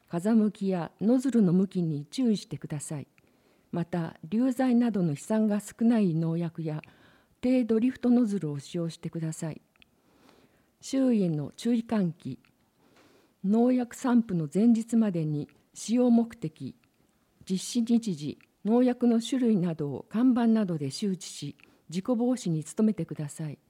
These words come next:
特に学校や通学路が近隣にある場合は徹底してください。問い合わせ、産業振興課、四二四九六零五。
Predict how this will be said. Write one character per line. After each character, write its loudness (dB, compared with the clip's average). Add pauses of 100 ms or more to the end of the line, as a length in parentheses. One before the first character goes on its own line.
(640)
特 0
に -2
学 -8
校 -2
や -4 (180)
通 -2
学 -2
路 0
が -6
近 2
隣 2
に 4
あ 0
る -2
場 -6
合 -8
は -12
徹 -8 (160)
底 0
し -10
て -8
く -10
だ -6
さ -8
い。 -12 (920)
問 2
い 2
合 2
わ -2
せ、 -10 (420)
産 0
業 2
振 -2
興 -8
課、 -10 (640)
四 4
二 4
四 -4 (300)
九 0
六 -2
零 -2
五。 -4